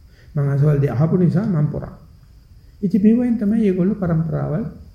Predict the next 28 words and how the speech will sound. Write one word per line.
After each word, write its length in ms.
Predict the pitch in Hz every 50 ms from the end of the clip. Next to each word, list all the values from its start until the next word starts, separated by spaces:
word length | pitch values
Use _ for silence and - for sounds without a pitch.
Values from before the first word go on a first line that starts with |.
| - - - - - -
කරගෙන 320 | - - 156 156 151 139 165
අපි 200 | 170 156 165 170
ඔය 140 | 160 151 151
රොයලිටි 480 | 139 143 139 147 151 160 165 160 170 165
කියලා 200 | 185 175 180 175
කියවන්නේ. 320 | 180 190 202 208 196 - - - - - - - - - - - - - - - - - - - - -
එහෙම 180 | - - 143 139
නැත්නම් 240 | 139 139 143 135 131
මොන 140 | 127 127 139
දෙයකටද 440 | 143 143 147 139 135 139 156 151
කීර්ති 320 | - - 165 160 165 - 170
නාමයට 300 | 170 165 160 170 170 165
අපි 160 | 165 - 160
කියවන්නේ? 340 | 165 170 175 185 196 190 - - - - - - - - - - - - - - - - - -
ඉතින් 220 | - - 247 226
ගෙවාගෙන 500 | 214 226 226 226 240 254 262 - - 330 311
යනවා. 300 | 285 240 185 123 98 - - - - -
මේ 140 | - 302 262
බුදුරජාණන් 680 | 185 156 139 135 156 185 185 185 196 220 226 220 233
වහන්සේ 280 | 233 233 220 233 233
හොයාපු 280 | 185 196 220 220 202 196
දෙයට 220 | 214 240 240 - 247 -
කවදාකවත් 760 | - 147 170 190 240 220 190 190 190 185 214 226 - 254 233 -
පේටන්ට් 380 | - 202 180 175 190 208 196
රෙකෝඩ් 280 | 214 202 202 220 208 202
කරලා 200 | - 233 233 226
තියෙනවද 280 | 226 254 240 240 254
බලන්න. 180 | 254 262 277 262